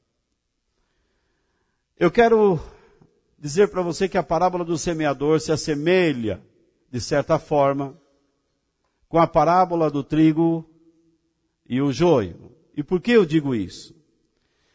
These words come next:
Porque as duas falam de semeadura. Lembra da parábola do semeador?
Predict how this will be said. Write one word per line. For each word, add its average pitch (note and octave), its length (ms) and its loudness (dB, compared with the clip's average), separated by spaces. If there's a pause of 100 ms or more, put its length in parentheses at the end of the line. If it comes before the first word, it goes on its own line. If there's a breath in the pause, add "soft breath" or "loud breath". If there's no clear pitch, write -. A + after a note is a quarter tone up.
Porque D#3 240 -2
as F3 160 2
duas A3 480 0
falam F#3 640 -2 (180)
de E3 380 -2 (180)
semeadura. D#3+ 1000 -2 (580)
Lembra E3+ 320 2
da F3 80 0
parábola F3 400 0
do D3 40 -8
semeador? F3 640 -2